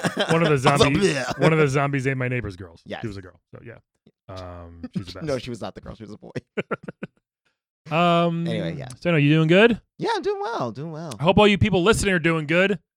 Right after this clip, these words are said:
Speaker 1: because we have an amazing guest today.
Speaker 2: Yes.
Speaker 1: I mean, we've only had one character from this game. We had Glass Joe on
Speaker 2: Yeah.
Speaker 1: episode
Speaker 2: Or
Speaker 1: eight.
Speaker 2: Joe.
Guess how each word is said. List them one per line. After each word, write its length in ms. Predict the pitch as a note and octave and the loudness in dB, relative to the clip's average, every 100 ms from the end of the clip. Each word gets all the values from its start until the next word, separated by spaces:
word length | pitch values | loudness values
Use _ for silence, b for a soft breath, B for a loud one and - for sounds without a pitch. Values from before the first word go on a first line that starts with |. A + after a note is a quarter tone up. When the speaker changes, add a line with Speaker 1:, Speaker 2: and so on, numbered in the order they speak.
| _ _ _ | _ _ _
Speaker 1:
because 220 | D3+ C#3+ | -4 -2
we 120 | E3 F3 | 0 2
have 260 | D#3 D3 | 4 2
an 80 | C#3+ | 0
amazing 800 | C#3+ D3 E3 G#3 C4+ A3 D3 A#2+ | -2 -4 2 6 8 6 2 -2
guest 280 | G#2+ F#2+ - | -8 -10 -12
today. 300 | G2 F#2 F2+ | -16 -14 -8
Speaker 2:
Yes. 440 | D3 G3 F#2+ - _ _ _ _ _ | -4 -4 -6 -14 _ _ _ _ _
Speaker 1:
I 60 | C3 | -4
mean, 180 | C#3+ C#3 | -2 0
we've 160 | C#3+ | 0
only 140 | G#3 B3+ | 0 0
had 160 | G#3 | -2
one 340 | B2 B2+ C3+ B2+ | -2 -4 -4 -6
character 440 | - F3 F#3+ _ _ | -10 -12 -14 _ _
from 140 | G2+ | -18
this 160 | G2+ - | -18 -18
game. 320 | A2+ D#3 F#2 _ _ | -16 -16 -18 _ _
We 120 | A#2 | -8
had 100 | A2 | -8
Glass 320 | G#2 A#2+ D3+ | -6 -6 -6
Joe 320 | - A2+ D3 C3 | -6 -4 -4 -4
on 140 | G2+ | -6
Speaker 2:
Yeah. 20 | |
Speaker 1:
episode 380 | G#2 A#2 G#2 G2 _ | -8 -8 -8 -8 _
Speaker 2:
Or 140 | B2+ | -2
Speaker 1:
eight. 220 | C#3 D#3+ - | 0 -2 -6
Speaker 2:
Joe. 560 | B2 A2 C#3 D3+ F3+ | -8 -4 0 0 -4